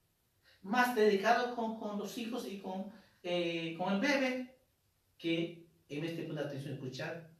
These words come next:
a su esposo. Igual, sí, sí, sí, sí, amor, te estoy escuchando, te estoy escuchando. Pero él no está escuchando. Algunos miran su te-, su telenovela, ese es peor todavía.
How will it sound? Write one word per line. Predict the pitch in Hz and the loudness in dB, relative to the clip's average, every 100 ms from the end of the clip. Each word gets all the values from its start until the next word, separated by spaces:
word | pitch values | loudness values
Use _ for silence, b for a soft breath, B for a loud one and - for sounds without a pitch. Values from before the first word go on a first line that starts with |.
| _ - | _ -20
a | 110 | -18
su | - | -18
esposo. | 101 - _ - - _ _ _ _ _ _ _ _ _ _ _ _ _ _ _ - | -20 -20 _ -20 -20 _ _ _ _ _ _ _ _ _ _ _ _ _ _ _ -6
Igual, | 247 269 254 | 0 2 2
sí, | 254 294 | 2 0
sí, | 294 294 262 | 2 0 0
sí, | 269 254 - | 0 -2 -4
sí, | - | 0
amor, | 254 302 269 - - | 2 6 4 4 -4
te | 254 | -4
estoy | 247 247 | -4 -4
escuchando, | - - 254 196 | -4 2 4 4
te | 190 | 0
estoy | 220 - | -4 -4
escuchando. | 254 - - - - | -2 -4 -8 -16 -12
Pero | 233 | -6
él | 240 247 | -4 -4
no | 262 | -4
está | 262 254 | -4 -6
escuchando. | 254 220 302 302 - - _ _ _ _ _ _ _ _ _ _ _ _ _ _ _ _ - | -8 -10 -10 -12 -14 -20 _ _ _ _ _ _ _ _ _ _ _ _ _ _ _ _ 0
Algunos | 165 254 247 196 | 2 6 6 6
miran | 190 226 | 6 4
su | 196 196 | 4 2
te-, | 196 190 160 | 2 0 -2
su | 151 175 | -4 -2
telenovela, | 170 175 160 143 - - | 0 2 2 0 -2 -8
ese | 160 175 | -4 -2
es | 170 | 0
peor | 160 - - | 0 0 -4
todavía. | 110 - | -8 -12